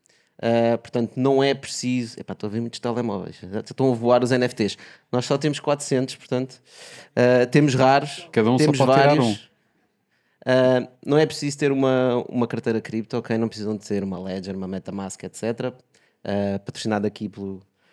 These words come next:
Speaker 1: pelo nosso fundador da Crowd Class, o Filipe, que anda por aí. Ah, basta usarem o vosso e-mail, password, criam uma conta, o N F T fica na plataforma e depois um dia,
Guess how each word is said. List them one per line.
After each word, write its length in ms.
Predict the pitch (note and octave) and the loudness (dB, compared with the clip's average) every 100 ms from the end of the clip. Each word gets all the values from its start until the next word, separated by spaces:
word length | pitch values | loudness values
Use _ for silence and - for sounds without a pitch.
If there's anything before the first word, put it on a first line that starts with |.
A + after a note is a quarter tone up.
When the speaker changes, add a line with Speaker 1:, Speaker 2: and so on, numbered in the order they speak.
| _ | _
Speaker 1:
pelo 100 | - | -4
nosso 200 | A2 A2 | -2 -2
fundador 500 | - A2+ A2 A2 G#2 G2+ _ | -4 -2 0 0 -2 -6 _
da 100 | - | -8
Crowd 380 | G#2+ A#2+ A2 G#2 | -4 0 0 -2
Class, 360 | - G#2+ G#2 - | -4 -2 -2 -6
o 40 | |
Filipe, 280 | - A2 G2+ | -12 -10 -10
que 80 | G2+ | -8
anda 120 | G2 | -8
por 160 | G2 G2+ | -6 -4
aí. 320 | G#2 G#2 G2 _ _ - | -2 -4 -8 _ _ -6
Ah, 300 | G#2+ G#2 G2+ | -2 0 2
basta 280 | B2 B2 B2 | 0 0 -4
usarem 600 | A2+ A2 A2+ G#2+ G2+ G2 _ _ | -2 0 0 0 -4 -12 _ _
o 60 | G2+ | -4
vosso 260 | B2+ C3 | -4 -4
e-mail, 420 | B2+ A2+ G#2+ G#2+ A2+ _ - | -4 -2 -2 -4 -8 _ -8
password, 520 | B2 - A#2 A2+ A2 | -8 -4 0 0 -2
criam 220 | - A#2+ | -4 -2
uma 120 | B2 | -2
conta, 500 | A#2 A2 A2 A2+ A2+ - | -2 -2 -4 -6 -12 -14
o 100 | - | -6
N 100 | A2 | -4
F 80 | A#2+ | -4
T 160 | A#2+ A2+ | -4 -8
fica 580 | - D#3+ D#3 C#3 A#2+ - _ - | -6 -6 -6 -6 -8 -12 _ -8
na 120 | G#2 | -8
plataforma 800 | A2 G2+ G#2 - B2 B2+ B2 B2 _ _ - | -6 -8 -10 -4 0 0 -2 -10 _ _ -12
e 60 | |
depois 240 | A#3+ A#3 F#3+ | -6 -4 0
um 100 | D3 | 0
dia, 380 | C#3+ D3 D3 | 0 -2 -4